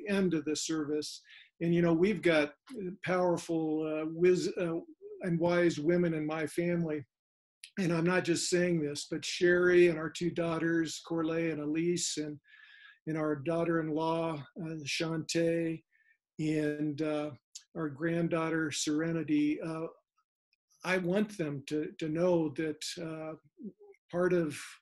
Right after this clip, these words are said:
God is in them, even in their powerful, uh, feminine kind of traits.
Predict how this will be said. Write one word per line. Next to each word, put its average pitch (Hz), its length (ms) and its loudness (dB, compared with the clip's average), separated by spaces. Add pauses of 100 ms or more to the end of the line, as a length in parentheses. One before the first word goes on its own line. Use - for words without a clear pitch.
(360)
God 170 400 0
is 151 160 0
in 156 220 -2
them, 156 460 -2 (440)
even 170 280 2
in 156 160 0
their 151 260 -2 (100)
powerful, 156 640 -4 (260)
uh, 160 260 -10 (240)
feminine 156 680 -2 (340)
kind 151 200 -4
of 139 160 -6
traits. - 680 -8